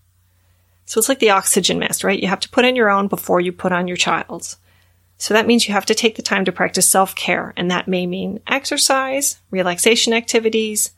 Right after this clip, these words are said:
meditation, yoga, and practices that reduce stress, because stress is a real concrete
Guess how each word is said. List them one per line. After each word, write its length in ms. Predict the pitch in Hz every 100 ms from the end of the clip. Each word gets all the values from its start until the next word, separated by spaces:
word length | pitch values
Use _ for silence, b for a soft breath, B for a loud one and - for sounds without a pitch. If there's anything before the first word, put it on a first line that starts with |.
| _ _
meditation, 840 | 202 190 185 - 277 - 240 233 226
yoga, 500 | 208 208 214 214 214
and 120 | 196
practices 440 | - 226 240 240 226
that 100 | 202
reduce 260 | 190 190
stress, 320 | - 196 180
because 240 | - 196 196
stress 240 | - 262
is 120 | 254
a 40 | 196
real 360 | 190 202 208
concrete 680 | 208 - 208 196 214 190 -